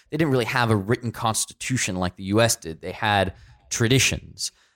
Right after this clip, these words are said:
that everyone just kind of followed because it was the thing to do until people stopped following them.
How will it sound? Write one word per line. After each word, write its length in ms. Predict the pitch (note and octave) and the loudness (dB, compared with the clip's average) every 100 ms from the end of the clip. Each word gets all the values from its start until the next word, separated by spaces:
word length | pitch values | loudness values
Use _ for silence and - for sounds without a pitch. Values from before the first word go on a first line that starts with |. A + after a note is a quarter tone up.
| _ | _
that 360 | G2+ G2 F#2+ - | 0 4 4 2
everyone 300 | B2+ B2+ G#2+ | 2 4 4
just 160 | - - | 0 0
kind 180 | A2+ | -2
of 60 | F#2+ | -2
followed 520 | - - C3 A2+ F2+ | -4 0 4 4 2
because 220 | F#2 G#2+ | -2 -2
it 60 | G#2 | 0
was 120 | F2+ | -2
the 60 | - | -4
thing 200 | G#2+ G2 | -4 -4
to 80 | F2 | -2
do 280 | A#2 A#2+ | 0 2
until 220 | F#2+ - - | 2 -2 -14
people 200 | - F2+ | -20 -10
stopped 300 | - - - | -6 -6 -10
following 640 | - - - G#2+ F#2+ D#2+ D#2+ | -16 -10 -2 0 0 -2 -8
them. 300 | D#2 E2 | -14 -16